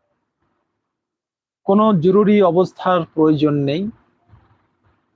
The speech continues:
সেনাপ্রধান শীঘ্রই ছাত্র, আহ, শিক্ষক প্রতিনিধির সাথে আলোচনা করবেন। শেখ হাসিনা পদত্যাগ করে দেশ ছেড়েছেন।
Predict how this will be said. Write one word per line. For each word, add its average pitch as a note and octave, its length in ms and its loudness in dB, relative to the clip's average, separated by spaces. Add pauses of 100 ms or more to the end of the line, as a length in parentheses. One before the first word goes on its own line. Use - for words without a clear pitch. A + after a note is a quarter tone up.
(880)
সেনাপ্রধান F#3+ 540 -2
শীঘ্রই F#3 380 -2
ছাত্র, F#3 340 -2
আহ, E3+ 480 0
শিক্ষক E3+ 460 -6
প্রতিনিধির E3 400 -4
সাথে E3 340 -6 (260)
আলোচনা D#3+ 380 -4
করবেন। D#3+ 360 -4 (460)
শেখ - 260 -6
হাসিনা F3+ 320 -2
পদত্যাগ D#3+ 520 -2
করে D#3+ 160 -2
দেশ D3 400 -6
ছেড়েছেন। D#3 400 -6